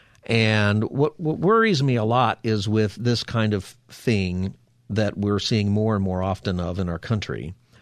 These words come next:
that we lose hope in our, in our institutions in such a way that we won't participate. And, you know, our voting in California recently,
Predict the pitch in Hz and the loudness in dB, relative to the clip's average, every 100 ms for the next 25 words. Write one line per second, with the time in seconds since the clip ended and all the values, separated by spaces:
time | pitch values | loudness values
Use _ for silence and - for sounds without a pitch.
0 | - _ _ _ - 104 107 98 - - | -20 _ _ _ -8 -2 0 0 -2 -6
1 | - 101 110 113 110 - - _ _ - | -8 0 2 2 2 -2 -8 _ _ -2
2 | 110 127 151 139 - - 139 120 - 113 | 0 2 2 0 -2 -2 -2 -2 -2 -2
3 | 107 - 101 101 101 104 - _ _ 110 | 0 0 0 0 0 -2 -6 _ _ -4
4 | 104 101 139 - 120 135 139 - 101 104 | -2 0 -2 0 -2 0 0 0 0 0
5 | - 117 - 104 107 107 - 110 107 123 | 0 0 0 0 0 0 0 2 2 0
6 | - 117 - 131 - 127 - - - - | -2 -6 -2 -2 0 -2 -4 -12 -14 -20
7 | _ _ _ _ _ - 110 107 104 104 | _ _ _ _ _ -8 -2 0 2 2
8 | 104 107 - 107 110 - 104 98 101 117 | 2 0 0 0 0 0 0 0 2 2
9 | 131 131 127 - 110 95 107 110 - 117 | 4 2 0 0 -2 0 0 0 -2 0
10 | 113 120 104 117 143 113 131 143 156 | 2 2 0 -2 -2 -2 0 0 -2